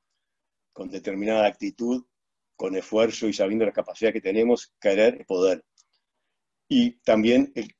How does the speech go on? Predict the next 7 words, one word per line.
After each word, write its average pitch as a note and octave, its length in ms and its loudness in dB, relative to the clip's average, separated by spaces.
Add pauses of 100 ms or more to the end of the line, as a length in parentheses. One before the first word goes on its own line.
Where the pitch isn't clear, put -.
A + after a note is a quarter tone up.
(280)
querer A3 480 4 (220)
de - 120 -2
amar A2+ 440 0 (1000)
es - 300 -18
un A2 100 -18
tremendo A2 500 -2
poder. F2+ 360 -8